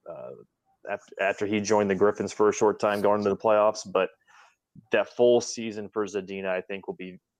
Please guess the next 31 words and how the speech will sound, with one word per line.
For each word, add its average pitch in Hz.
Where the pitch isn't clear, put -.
very 101
critical, 98
and 95
he's 98
gonna 98
have 95
the 95
workout 104
plan 98
and 95
everything 95
from 90
Detroit. 90
So 87
I, 98
I, 104
I 123
would 120
say 104
in 127
the 131
N 131
H 127
L 131
next 127
year, 123
and 101
as 101
far 107
as 95
ready 101